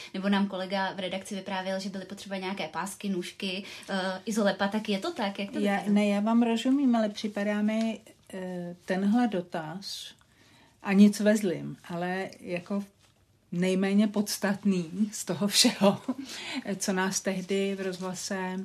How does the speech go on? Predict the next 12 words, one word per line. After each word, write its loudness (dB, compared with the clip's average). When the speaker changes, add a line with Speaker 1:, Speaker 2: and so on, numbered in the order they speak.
Speaker 2:
obklopovalo. -6
A -8
mluvím -6
samozřejmě -8
o -12
atmosféře, -6
cenzuře -8
a -10
prostě -10
byl -6
to -8
komunistický, -8